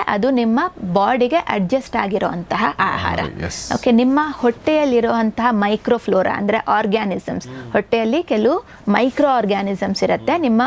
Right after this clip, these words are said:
Speaker 1: ತಿಂದಿರೋ ಊಟ ತಿಂಡಿನ ಬ್ರೇಕ್ ಡೌನ್ ಮಾಡಕ್ಕೆ ಹೆಲ್ಪ್ ಮಾಡುವಂಥದ್ದು. ಆ ಮೈಕ್ರೋ ಆರ್ಗ್ಯಾನಿಸಮ್ಸ್ ಯಾವ್ದಿರುತ್ತೆ, ಯಾವ್ದು ನಿಮ್ಮ ಅಪ್ಪ ಅಮ್ಮನ್ಗಿತ್ತು, ಯಾವ್ದು ನಿಮ್ಮ ಮನೇಲಿ ತಿನ್ನೋ ಊಟ ತಿಂಡಿ ಇದೆ, ಈ ಮೈಕ್ರೋ ಆರ್ಗ್ಯಾನಿಸಮ್ಸ್. So, ಖಂಡಿತ ಮಿಲ್ಲೆಟ್ ಇಂಟ್ರೊಡ್ಯೂಸ್ ಮಾಡಿ, ಖಂಡಿತ ಅನ್ನ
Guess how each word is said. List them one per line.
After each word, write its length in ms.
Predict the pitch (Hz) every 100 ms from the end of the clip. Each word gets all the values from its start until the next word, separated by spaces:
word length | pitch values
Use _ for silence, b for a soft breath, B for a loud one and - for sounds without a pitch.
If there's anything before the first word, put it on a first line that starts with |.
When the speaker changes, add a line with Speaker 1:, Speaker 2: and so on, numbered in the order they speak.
| - -
Speaker 1:
ತಿಂದಿರೋ 360 | 240 247 254
ಊಟ 280 | 240 226 - 233
ತಿಂಡಿನ 360 | 220 190 202 285
ಬ್ರೇಕ್ 380 | 233 208 220 202
ಡೌನ್ 280 | 208 208
ಮಾಡಕ್ಕೆ 320 | 185 - 180 269
ಹೆಲ್ಪ್ 280 | 240 185
ಮಾಡುವಂಥದ್ದು. 600 | 185 175 - - - 233 190 - B B -
ಆ 320 | 226 226 226
ಮೈಕ್ರೋ 340 | 214 214 247
ಆರ್ಗ್ಯಾನಿಸಮ್ಸ್ 600 | 247 220 226 214 240 226
ಯಾವ್ದಿರುತ್ತೆ, 600 | 196 202 220 220 202 330
ಯಾವ್ದು 300 | 277 196 208
ನಿಮ್ಮ 160 | 214 214
ಅಪ್ಪ 260 | 190 - -
ಅಮ್ಮನ್ಗಿತ್ತು, 720 | 226 214 202 185 185 - 294 - B -
ಯಾವ್ದು 300 | 202 220 214
ನಿಮ್ಮ 180 | 220 214
ಮನೇಲಿ 400 | 190 190 214 233
ತಿನ್ನೋ 260 | 220 214
ಊಟ 280 | 214 190 190 202
ತಿಂಡಿ 360 | 196 190 185
ಇದೆ, 300 | 175 233 359 -
ಈ 160 | 262 294
ಮೈಕ್ರೋ 320 | 226 - -
ಆರ್ಗ್ಯಾನಿಸಮ್ಸ್. 800 | - - - 101 - - - - 117 110 B -
So, 300 | 262 - 202 -
ಖಂಡಿತ 520 | 208 196 220 277 311 339
ಮಿಲ್ಲೆಟ್ 360 | 277 240 233
ಇಂಟ್ರೊಡ್ಯೂಸ್ 560 | 208 190 196 185 190 196
ಮಾಡಿ, 340 | 185 175 269 - B B
ಖಂಡಿತ 420 | 214 202 208 240 277 294
ಅನ್ನ 220 | - 196